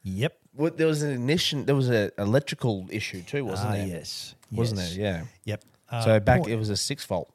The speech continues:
Speaker 2: system
Speaker 1: it's a
Speaker 2: too.
Speaker 1: six volt system,
Speaker 2: Yeah.
Speaker 1: and of course, I went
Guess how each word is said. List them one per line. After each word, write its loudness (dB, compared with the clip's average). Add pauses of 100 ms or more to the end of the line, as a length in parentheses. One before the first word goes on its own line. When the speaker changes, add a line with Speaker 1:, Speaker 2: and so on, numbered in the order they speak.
Speaker 2:
system -12
Speaker 1:
it's -4
a 0
Speaker 2:
too. 0
Speaker 1:
six -4
volt -2
system, -4
Speaker 2:
Yeah. -6 (200)
Speaker 1:
and 0
of -4
course, -2 (480)
I 2
went 2